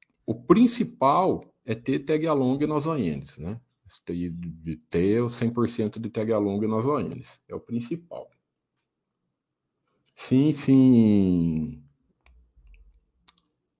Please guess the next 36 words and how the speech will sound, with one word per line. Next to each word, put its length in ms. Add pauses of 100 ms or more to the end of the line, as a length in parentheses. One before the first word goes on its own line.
(260)
A 80
Norada, 460
a 20
Norada 300
tá 80
perguntando 580
aqui: 240
empresas 400
do 100
novo 280
mercado 720
obrigatoriamente 1040
têm 160
que 120
ter 300
somente 640
as 80
ações 380
ordinárias 500
O 140
Ns? 320
Sem 260
dúvida. 420 (760)
Tá 80
aqui, 340
ó. 100 (320)
O 120
que 240
ela, 280
pra 300
uma 140
empresa, 580 (500)
pra, 300
pra, 300
pra 180
empresa 480